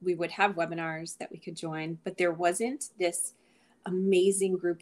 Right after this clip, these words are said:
of online communities that we have now. And I'm so grateful for, uh, Mo Pros and marketing ops professionals and Pavilion, to name a few. But I think um, back then, you,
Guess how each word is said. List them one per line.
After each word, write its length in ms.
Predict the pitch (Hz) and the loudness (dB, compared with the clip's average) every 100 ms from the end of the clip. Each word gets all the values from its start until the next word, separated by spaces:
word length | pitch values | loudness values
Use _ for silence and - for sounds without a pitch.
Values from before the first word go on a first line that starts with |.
| - | -2
of 380 | 170 160 156 - - | 2 2 0 -8 -6
online 600 | 165 165 160 156 156 160 | -4 -2 -4 -4 -6 -8
communities 640 | 185 160 156 151 165 165 | -8 -8 -6 -4 -6 -6
that 120 | - | -8
we 80 | 170 | -10
have 340 | 170 151 151 | -6 -6 -6
now. 300 | - - - | -10 -8 -8
And 120 | - 156 | -8 -10
I'm 100 | 160 | -8
so 300 | - 170 175 | -4 -2 0
grateful 640 | 165 - - 156 160 156 - | -2 -4 -6 -8 -8 -10 -10
for, 520 | 156 151 151 156 160 _ _ _ _ 175 | -8 -4 -4 -6 -8 _ _ _ _ -14
uh, 240 | 175 50 - | -6 -6 -6
Mo 260 | 190 226 226 | 2 4 4
Pros 840 | - 220 208 202 196 196 190 196 - | 4 2 4 4 2 2 -2 -6 -14
and 160 | 165 165 | -8 -6
marketing 320 | 180 165 - | -6 -8 -6
ops 260 | 226 - | -6 -6
professionals 1040 | - - - 196 - 185 180 180 175 185 - - | -10 -12 -8 -8 -6 -6 -4 -4 -6 -10 -16 -14
and 160 | 165 | -14
Pavilion, 840 | - 185 202 202 190 175 175 175 - _ | -10 -2 2 2 0 -2 -4 -8 -12 _
to 100 | - | -6
name 200 | 196 160 | -4 -4
a 60 | 160 | -6
few. 540 | - 226 208 170 175 - _ - _ | -8 -2 0 0 -4 -10 _ -20 _
But 100 | 185 | 0
I 80 | 175 | 0
think 400 | - 220 180 180 - _ _ _ _ - | 2 0 0 -2 -10 _ _ _ _ -14
um, 380 | 160 147 143 - _ _ | -8 -8 -6 -8 _ _
back 280 | - 170 - | -4 -4 -2
then, 360 | 175 160 262 339 - | 0 2 2 0 -4
you, 320 | 185 175 170 | -4 -4 -4